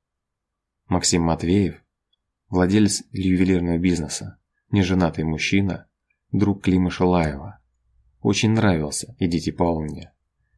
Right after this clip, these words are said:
Вернее, он ее устраивал по всем пунктам. Конечно, кроме дружбы с врагом семьи, но это пустяк. На вечере Браво Бис я поняла.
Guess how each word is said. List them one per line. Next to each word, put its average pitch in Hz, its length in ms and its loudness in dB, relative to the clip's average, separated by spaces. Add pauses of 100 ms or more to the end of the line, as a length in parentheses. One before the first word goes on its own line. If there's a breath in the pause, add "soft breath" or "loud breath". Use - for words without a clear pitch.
(380)
Вернее, 90 420 2
он 92 200 0
ее 87 200 4
устраивал 87 580 0
по 80 140 -10
всем 85 260 -2
пунктам. 92 520 -4 (460)
Конечно, 90 400 0
кроме 82 280 2
дружбы 87 300 2
с 80 80 -4
врагом 87 320 0
семьи, 82 520 -2
но 92 180 2
это 82 180 -2
пустяк. - 560 -6 (1080)
На 95 160 2
вечере 82 360 0
Браво 80 300 0
Бис 87 280 -2
я 85 80 2
поняла. 80 540 -4